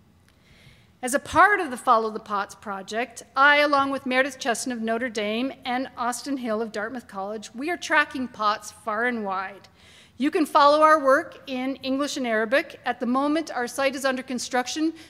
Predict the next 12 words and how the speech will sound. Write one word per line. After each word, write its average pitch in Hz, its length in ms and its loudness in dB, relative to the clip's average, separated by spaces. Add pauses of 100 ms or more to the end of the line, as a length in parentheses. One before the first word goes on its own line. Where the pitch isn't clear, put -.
(100)
because 302 240 -6
I 339 120 4
made 339 220 -2
my 349 120 2
students 370 480 -2
follow 220 320 -4
pots, - 640 -14
'cause 480 320 -2
that's 247 260 0
what 247 140 -14
you 269 60 -10
do. 269 340 -2